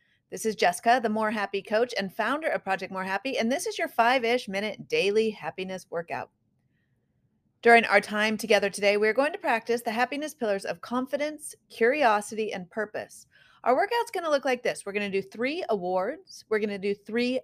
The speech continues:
gifts, and then one weekend intention. We start with a practice in confidence with three awards.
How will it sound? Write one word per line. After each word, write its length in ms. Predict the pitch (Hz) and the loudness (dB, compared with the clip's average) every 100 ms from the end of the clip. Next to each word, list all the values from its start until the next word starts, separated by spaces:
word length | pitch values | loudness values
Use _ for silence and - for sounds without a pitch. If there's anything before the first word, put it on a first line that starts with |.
| - | -8
gifts, 640 | 160 277 214 - - - _ _ _ _ _ - | -2 0 0 -4 -16 -18 _ _ _ _ _ -6
and 140 | 294 | -2
then 220 | 320 311 | -2 0
one 280 | 269 254 254 - | 2 2 0 -4
weekend 480 | 196 196 196 196 190 | -6 -4 -4 -4 -8
intention. 680 | 190 175 - 175 170 - - _ _ _ _ _ _ _ _ _ 208 | -10 -10 -10 -10 -10 -14 -18 _ _ _ _ _ _ _ _ _ -6
We 80 | |
start 260 | 208 269 277 | -2 2 2
with 140 | 330 | 2
a 40 | 359 | 0
practice 460 | 285 214 220 233 | 0 -2 0 -4
in 120 | 226 208 | -4 -4
confidence 540 | 208 175 - 165 175 | -6 -6 -6 -10 -8
with 160 | 190 - | -10 -2
three 200 | 208 202 | 0 0
awards. 580 | 185 165 151 120 - | 0 -2 -2 -4 -12